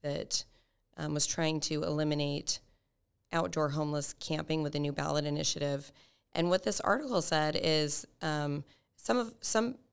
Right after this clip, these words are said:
listeners know about the homelessness tax, some, some voters know about the homelessness tax, and that's a metro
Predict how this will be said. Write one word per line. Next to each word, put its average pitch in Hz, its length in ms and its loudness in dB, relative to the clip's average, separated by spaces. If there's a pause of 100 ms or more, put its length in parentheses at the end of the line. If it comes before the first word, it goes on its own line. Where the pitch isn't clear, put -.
(140)
listeners 180 440 2
know 165 120 4
about 160 240 0
the 151 160 4
homelessness 160 680 0
tax, 151 400 0
some, 160 380 0 (360)
some 175 240 0
voters 156 420 2
know 160 80 2
about - 160 0
the 147 60 -2
homelessness 151 420 0
tax, 151 280 -2
and 160 180 0
that's 156 300 2 (460)
a 170 80 2
metro 175 1040 2